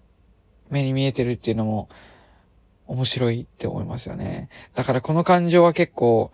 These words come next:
この瞬間を僕は記憶していたいですね。で、なんか懐かしい話するのが僕大好きなんで、お客さんとかと、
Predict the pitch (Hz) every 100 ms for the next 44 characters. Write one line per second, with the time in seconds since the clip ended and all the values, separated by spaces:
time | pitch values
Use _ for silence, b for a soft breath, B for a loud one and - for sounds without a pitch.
0 | B - 170 185 - 190 180 185 175 165
1 | 160 135 120 - 123 131 123 - 123 123
2 | 110 113 - 107 117 123 B B B B
3 | - 127 127 127 127 123 117 123 - 175
4 | 202 185 135 - 123 117 113 117 117 123
5 | 120 120 113 113 113 113 95 113 123 -
6 | 127 - - - 107 110